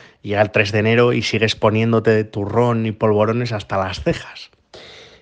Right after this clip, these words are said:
Y se quedan esos propósitos en un cajón, el cajón desastre, ¿no? Bueno, pues, diferente el año,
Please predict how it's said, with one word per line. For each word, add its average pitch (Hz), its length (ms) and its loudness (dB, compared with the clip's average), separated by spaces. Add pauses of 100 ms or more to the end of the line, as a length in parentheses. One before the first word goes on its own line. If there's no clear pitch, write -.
Y 113 100 -6
se 113 140 -6
quedan 110 460 2
esos 110 180 -4
propósitos 113 520 0
en 113 140 0
un 117 80 2
cajón, 110 440 0
el 107 80 -4
cajón 117 340 2
desastre, 113 560 0
¿no? 196 180 -8 (520)
Bueno, 151 200 0
pues, 123 280 -2 (600)
diferente 170 880 2 (280)
el 113 160 -2
año, 120 400 2